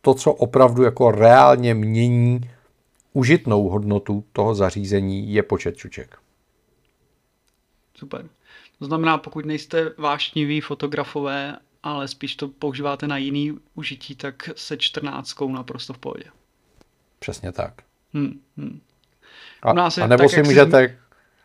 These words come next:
Speaker 1: Nebo si můžete koupit někde ještě nějakou třináctku.
Speaker 2: Hm.
Speaker 1: Třeba v
Speaker 2: Určitě.
Speaker 1: Pročku.
Speaker 2: Hm, hm.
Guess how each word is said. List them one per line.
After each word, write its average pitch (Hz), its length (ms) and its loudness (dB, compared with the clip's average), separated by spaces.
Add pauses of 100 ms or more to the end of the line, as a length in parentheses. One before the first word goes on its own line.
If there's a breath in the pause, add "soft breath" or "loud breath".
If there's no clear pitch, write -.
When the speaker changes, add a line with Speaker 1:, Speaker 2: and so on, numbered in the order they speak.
(260)
Speaker 1:
Nebo 120 180 -2
si 120 100 -4
můžete 120 320 0
koupit 117 380 0
někde 110 240 0
ještě 110 240 -4
nějakou 101 420 -4
třináctku. - 600 -6 (680)
Speaker 2:
Hm. - 180 -10 (400)
Speaker 1:
Třeba 101 240 -2
v - 40 -4
Speaker 2:
Určitě. - 120 -2
Speaker 1:
Pročku. 117 400 -4 (340)
Speaker 2:
Hm, 143 140 -6 (140)
hm. 143 120 -10